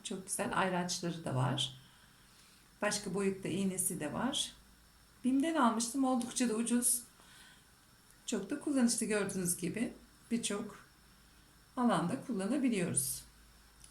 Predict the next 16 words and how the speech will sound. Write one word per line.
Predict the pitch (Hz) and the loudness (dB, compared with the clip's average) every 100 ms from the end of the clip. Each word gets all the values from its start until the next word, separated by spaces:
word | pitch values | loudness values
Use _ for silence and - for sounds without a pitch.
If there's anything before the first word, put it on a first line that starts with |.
| - - | -20 -12
Bakın | 320 - | -10 -4
çok | 254 233 | -2 -2
kolay | 180 151 170 311 - - - - - - - | -4 -4 -4 -6 -12 -20 -20 -20 -20 -14 -8
yapılabiliyor. | 214 214 214 170 135 - | -6 -2 -2 -2 -2 -2
Özellikle | 131 240 302 302 302 294 | 2 2 4 2 0 0
çekmiyorum | - 302 - 277 285 349 349 | 0 0 0 2 2 0 0
ki | - 480 - - - - - - - - - - - - - - - - - - - | -2 -4 -8 -18 -20 -20 -20 -20 -20 -20 -20 -20 -20 -20 -20 -20 -20 -20 -20 -20 -2
kopmasın. | 262 247 185 185 - 233 311 - - - - - - - - - - - - - - - - - | 0 2 2 4 4 2 0 -4 -18 -20 -20 -20 -20 -20 -20 -20 -20 -20 -20 -20 -20 -20 -8 4
Bir | 233 | 4
öncekinde | 220 208 226 - 208 202 190 - | 4 2 -2 -2 -2 -2 -4 -4
başıma | 220 - 214 208 | -4 -2 -2 -2
geldiği | 208 208 208 233 | 0 0 2 2
için | - 359 - - - - - - | 0 -6 -12 -20 -20 -20 -14 -4
iyice | 359 392 | 0 2
sıkıştıralım. | - - - - 269 208 165 175 - - - - - - - - - - | 2 2 0 0 2 2 2 -2 -6 -14 -20 -20 -20 -20 -20 -20 -20 -4
Kenarlarını, | 269 262 262 254 254 233 233 185 190 | 0 2 4 4 4 6 6 6 2